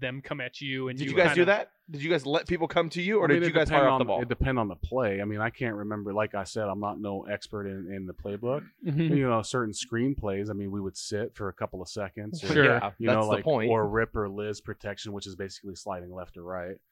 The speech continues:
Speaker 1: Sure.
Speaker 3: I mean, you tend to be a little bit more aggressive 'cause you have backside help. But, like, no, I mean, it just depends on the play. Or if it's, like, a,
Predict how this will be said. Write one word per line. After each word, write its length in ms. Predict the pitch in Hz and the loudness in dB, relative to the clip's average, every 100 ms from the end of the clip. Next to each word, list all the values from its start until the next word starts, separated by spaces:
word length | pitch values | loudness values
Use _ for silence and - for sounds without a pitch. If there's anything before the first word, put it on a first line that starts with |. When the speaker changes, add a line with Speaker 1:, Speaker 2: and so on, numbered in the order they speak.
| _ | _
Speaker 1:
Sure. 220 | - 117 | -2 -2
Speaker 3:
I 60 | 110 | -2
mean, 140 | 107 | -2
you 100 | 101 101 | -2 -4
tend 160 | 117 | -6
to 60 | 104 | -4
be 100 | 104 | -4
a 60 | |
little 160 | 101 101 | -4 -4
bit 100 | 101 | -6
more 180 | 95 95 | -6 -8
aggressive 380 | 90 98 - - | -6 -8 -8 -12
'cause 120 | 101 | -10
you 120 | 95 | -8
have 120 | 92 | -6
backside 460 | 87 92 - 101 90 | -4 -4 -4 -8 -8
help. 400 | 95 95 117 - - _ _ _ - | -4 -2 -2 -4 -10 _ _ _ 0
But, 220 | 120 113 | 0 2
like, 300 | 113 107 107 - - - _ _ _ _ _ _ _ | -2 -4 -8 -16 -20 -20 _ _ _ _ _ _ _
no, 200 | 139 147 | -2 2
I 100 | 107 | 2
mean, 320 | 110 104 104 - _ | 0 -2 -6 -12 _
it 60 | 120 | -8
just 180 | 123 - | -6 -6
depends 320 | - 120 110 | -2 -2 -2
on 60 | 101 | -6
the 60 | |
play. 240 | - 135 104 | -6 -4 -4
Or 60 | |
if 120 | 98 107 | -4 -6
it's, 180 | 101 | -6
like, 220 | 110 101 101 | -6 -6 -6
a, 280 | 95 90 | -8 -8